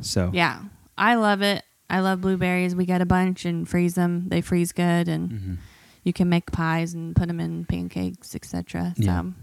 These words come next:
Speaker 1: I like 'em in my oatmeal.
Speaker 2: Mm-hmm. The fresh ones, not the frozen ones. I don't.
Speaker 1: Mm.
Speaker 2: Those aren't
Speaker 1: I don't
Speaker 2: as
Speaker 1: care
Speaker 2: good.
Speaker 1: either way.
Speaker 2: Oh.
Speaker 1: 'Cause we still have frozen ones that you picked, like, what, four years ago?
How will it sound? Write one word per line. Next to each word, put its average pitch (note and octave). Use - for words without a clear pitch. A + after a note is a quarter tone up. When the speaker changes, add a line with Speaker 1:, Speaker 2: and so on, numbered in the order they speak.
Speaker 1:
I A2+
like A#2
'em F#2+
in F2
my F2
oatmeal. F2+
Speaker 2:
Mm-hmm. G#3+
The G#3
fresh G3
ones, E3+
not G#3+
the F#3
frozen E3
ones. -
I -
don't. -
Speaker 1:
Mm. G2+
Speaker 2:
Those E3+
aren't -
Speaker 1:
I C3+
don't A#2
Speaker 2:
as G#2+
Speaker 1:
care G2+
Speaker 2:
good. G2
Speaker 1:
either F#2
way. F#2
Speaker 2:
Oh. D#3
Speaker 1:
'Cause A2+
we C3
still B2+
have G2+
frozen G2+
ones F#2+
that F2
you F#2+
picked, -
like, F2
what, F2+
four F#2+
years F2+
ago? G#2